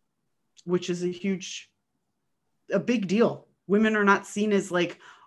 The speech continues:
autonomous individuals when they get married. They're, like, legal personhood is basically completely subsumed by their husband. And so she's gonna say, "No, no, no, we have the right to do what we wanna do," which I just think is so great.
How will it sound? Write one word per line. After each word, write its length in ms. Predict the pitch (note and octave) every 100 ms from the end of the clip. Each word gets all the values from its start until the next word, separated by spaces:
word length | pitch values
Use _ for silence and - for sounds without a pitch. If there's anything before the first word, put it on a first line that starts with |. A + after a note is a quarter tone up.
| -
autonomous 680 | F3 F3 F3+ F#3+ F3+ E3+ -
individuals 540 | F3 D#3 E3+ D3+ C3+
when 80 | C#3+
they 80 | C3
get 120 | C#3
married. 260 | C#3 B2 B2+
They're, 100 | C#3+
like, 240 | C#3+ C3+
legal 280 | C#3 D#3 D#3+
personhood 560 | - D#3+ E3 C#3+ C3+ B2+ - - -
is 200 | D3+ C3
basically 680 | - C#3+ C#3 D3 - C#3 A#2
completely 460 | - C#3+ D3+ D#3
subsumed 440 | D3 D3+ - D3 C#3
by 100 | C3+
their 160 | C#3
husband. 400 | D3+ D#3 - - - _ - _ _ - -
And 120 | F3+
so 140 | E3+ E3+
she's 340 | - G3 G3+
gonna 200 | G3 F#3
say, 200 | F3+ F#3
"No, 140 | F#3+ C#4+
no, 100 | D4
no, 160 | E3+
we 360 | F#3+ G3 A#3 A3
have 200 | F#3+ G3
the 100 | G3+
right 240 | F#3 F3+ F3+
to 100 | G#3+
do 180 | F3 F#3+
what 140 | G3+
we 100 | G3
wanna 280 | F#3+ F3+ F#3
do," 180 | G3 G#3
which 180 | E3+ -
I 140 | F#3+ A#3
just 420 | C#4 C4+ - -
think 180 | B3+ A#3+
is 180 | B3 -
so 180 | A3+
great. 380 | A3+ G#3 D3+ -